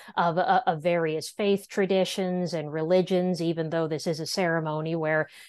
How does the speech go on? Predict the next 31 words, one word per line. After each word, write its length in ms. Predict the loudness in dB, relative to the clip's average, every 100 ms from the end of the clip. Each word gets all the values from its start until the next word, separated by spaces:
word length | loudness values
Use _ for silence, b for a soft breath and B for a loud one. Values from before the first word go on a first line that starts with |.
| -6
Charles 360 | 0 0 0
the 100 | -4
Third 340 | -4 -2 0 -2
is 100 | -2
being 200 | -4 -4
affirmed 440 | -4 -2 0 0
as 120 | -2
defender 580 | -4 -4 0 0 2 0
of 100 | 0
the 80 | -4
faith 480 | -2 0 2 0 -2
of 120 | -2
the, 220 | -2 -2 B B B
the, 100 | 0
the 140 | 2 0
Church 360 | 2 2 2
of 100 | 2
England. 420 | 2 2 0 0
We 180 | 2 0 2
are 240 | 2 2
seeing 600 | 0 -4 -4 -2 -4 -6 -8 b 0
the 160 | 4
inclusion 720 | 4 2 0 2 4 4 2 0
in 140 | -4
terms 340 | -4 -4 -4
of 80 | -4
the 80 | -4
guest 360 | 0 0 0 -2
list 360 | -4 -4 -6
of 100 | -4
representatives 1040 | -2 0 0 0 0 0 2 0 -2 -6